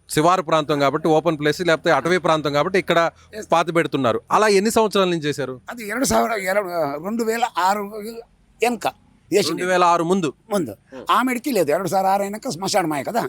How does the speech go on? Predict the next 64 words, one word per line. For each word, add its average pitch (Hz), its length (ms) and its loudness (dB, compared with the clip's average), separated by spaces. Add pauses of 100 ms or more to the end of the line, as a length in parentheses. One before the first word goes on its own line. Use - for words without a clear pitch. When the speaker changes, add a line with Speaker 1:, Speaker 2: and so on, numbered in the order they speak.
(140)
Speaker 1:
రెండు 151 140 -10
వేల 175 160 -6
ఆరు 170 160 0
తర్వాత 180 280 0
శ్మశానం 165 440 0
వచ్చింది. 135 180 -8
Speaker 2:
శ్మశానానికి 233 380 -8
Speaker 1:
అప్పటి 208 240 -2
Speaker 2:
శ్మశానం. - 140 -4
Speaker 1:
నుంచి 175 220 -12
చేయడం 156 240 -10
లేదు. 120 260 -12
Speaker 2:
లేదు, 208 240 0
లేదు, 147 160 -4
లేదు. 98 200 -14
దానికి 110 140 -8
Speaker 1:
అప్పటి 196 200 -2
నుంచి 240 120 -4
Speaker 2:
ముందు 269 120 -6
రావు. 247 140 0
Speaker 1:
శ్మశానంలోనే 190 420 -6
చేస్తున్నారు. 123 460 -12 (180)
Speaker 2:
ఇప్పుడు 160 160 -8
ఇక్కడంతా 180 320 -8 (120)
చూపించారు 180 320 -10
కదా, 123 360 -8
Speaker 1:
ఆ. 117 120 -16 (300)
Speaker 2:
వంద, 165 200 -6
ಎರಡು 160 320 0
ఉంటాను, 156 280 -6
ఒకటి, 156 280 -8
రెండు, 156 240 -6
పదమూడు 165 360 -4
వరకు 151 200 -6
చూపించారు 139 320 -10
కదా, 117 160 -8 (120)
Speaker 1:
ఆ. 117 40 -18 (160)
Speaker 2:
అక్కడంతా 240 340 -6
వేసిండారు. 202 440 -2
Speaker 1:
ఇప్పుడు - 1080 -10
Speaker 2:
అంటే 170 120 0
Speaker 1:
ఈ - 20 -8
పదమూడు 151 500 2
ప్రాంతాల్లో 180 760 2
అవన్నీ 170 520 2
అనాథ 180 320 4
శవాలు 160 360 2
ఏంటి 143 180 0
అనేది 143 280 2
మీ 151 140 2
అనుమానం? 139 380 2
Speaker 2:
అనాథ 202 280 -4
శవాలు, 185 380 -2
సూసైడ్ 160 360 -4
చేసుకునేది 165 440 -6
అంతా 233 280 -6
సిక్తావే. 123 380 -6
ఆమెడికి 175 320 -4
రేప్ 160 360 -4
అండ్ 214 140 -6
మర్డర్ 180 280 -6
ఒకే 175 300 -4
ఒక 180 160 -4
కేసులే. 117 380 -8